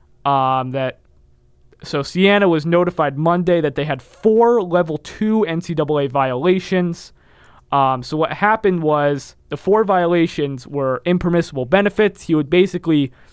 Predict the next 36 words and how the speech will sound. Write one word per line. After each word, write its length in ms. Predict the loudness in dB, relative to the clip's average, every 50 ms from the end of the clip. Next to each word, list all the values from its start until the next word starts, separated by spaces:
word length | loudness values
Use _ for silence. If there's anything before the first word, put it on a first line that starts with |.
| _ _ _ _ -12 -2
give 280 | 0 0 0 0 -2 -4
players, 440 | 0 0 2 2 2 2 0 0
I 80 | -2 -2
gue-, 160 | -2 -2 -2 -2
I 80 | -2 -2
guess 180 | -2 -2 -4 -6
it 120 | -8 -6
seemed 200 | -4 -2 0 0
like 140 | -2 -2 -4
meal 340 | -4 -2 0 2 2 2 2
money 400 | 0 0 0 0 0 0 -2 -4 -10 -20 -20 _ -20 -20 -20 -20 _ _ _ _ -2
after 280 | -2 -2 -2 -2 -6 -6
they 140 | -4 -4 -4
won 320 | -4 -6 -6 -8 -8 -2
games. 540 | 0 2 2 4 4 4 2 0 -2 -4 -6
They 120 | -8 -6
had, 300 | -4 -4 -6 -6 -8 -8 -6
uh, 260 | -4 -4 -2 -2 -4 -4
an 140 | -4 -4 -2
impermissible 560 | -2 -2 -2 -2 -2 -2 -4 -4 -6 -8 -8
coaching 420 | -2 2 2 2 2 0 -2 -2
activity 720 | -2 -2 -2 -2 -2 0 0 2 2 2 2 2 0 -2 -4 _ _ _ _ -20 _ _ _ -4
and 400 | -2 0 0 0 0 -2 -2 -4
a 80 | -6
failure 800 | -6 -6 -2 0 2 4 4 4 4 4 4 4 2 2 0 -2 -4 -8
to, 500 | -8 -6 -4 -4 -4 -4 -4 -4 -4 -6 -10 _ _ _ _ _ _ _ _ _ -8 -6 -4 -2 -2
of 140 | -2 -2
the 80 | -2 -2
head 220 | 0 0 -2 0
coach 300 | 2 2 2 2 0 -2
to 120 | -6 -6 -6
promote 480 | -4 -4 -2 2 2 2 2 2 -2
an 80 | -6 -6 -4 -2
atmosphere 520 | -2 -2 -2 -4 -8 -8 -4 -2 -2 -2
of 120 | -2 -4
client 560 | -8 -10 -6 -2 0 0 2 2 0 0 -2